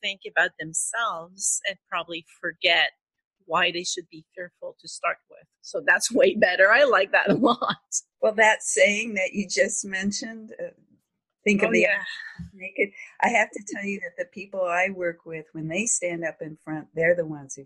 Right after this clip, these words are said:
Speaker 2: feel naked.
Speaker 1: That's
Speaker 2: Totally
Speaker 1: true.
Speaker 2: exposed. And so that was what I, what I came to understand, that getting to the root cause of where this anxiety comes from, rather than layering over it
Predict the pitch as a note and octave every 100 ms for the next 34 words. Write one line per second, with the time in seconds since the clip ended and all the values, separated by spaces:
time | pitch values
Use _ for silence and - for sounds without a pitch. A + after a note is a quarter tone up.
0 | _ C#3+ C3 C#3 C#3+ - - _ - A3
1 | G3+ G3+ G3 - - C4 G#3+ E3+ D#3+ _
2 | _ - B2 C#3 - _ - D#3+ D#3 D#3
3 | D3+ D3 D3 _ _ - A3+ A3 A3 G#3+
4 | G#3 G3+ - - - - - - - -
5 | F#3+ F#3 F3+ F3+ F3 F3 _ _ _ _
6 | _ - _ _ E3+ G3 F3+ F3 G3+ F#3
7 | F3+ F3 E3+ - - B3 C4+ G#3 F#3+ E3+
8 | - G3 G#3 G#3 G3+ F3 E3+ E3 F3 A#3
9 | A3 - - G#3 G3+ G3+ E3+ E3 - -
10 | E3+ D#3+ F3+ F3+ F3+ F3 - - E3+ E3
11 | F3+ E3+ E3+ E3+ E3 - - A3+ G#3 -
12 | - E3+ E3 E3 _ - _ _ - F#3+
13 | F#3 F#3 F3+ F3 E3+ E3+ F3 F3+ F3+ F3
14 | E3+ E3 D#3+ - E3+ G3 F#3+ E3 D3+